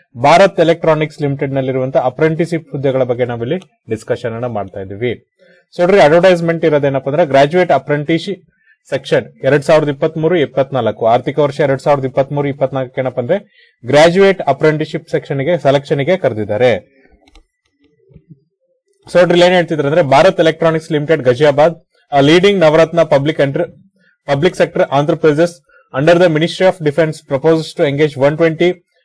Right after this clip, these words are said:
graduate apprenticeship, apprentice under the Apprentice Act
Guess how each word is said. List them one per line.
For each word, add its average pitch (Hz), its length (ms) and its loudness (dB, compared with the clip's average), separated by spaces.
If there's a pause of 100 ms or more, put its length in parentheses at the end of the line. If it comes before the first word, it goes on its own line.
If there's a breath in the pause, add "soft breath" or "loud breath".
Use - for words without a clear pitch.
(140)
graduate 147 460 2
apprenticeship, 151 720 -4 (640)
apprentice 175 480 0 (220)
under 151 280 2
the 175 120 4 (240)
Apprentice 165 800 0
Act 151 180 -6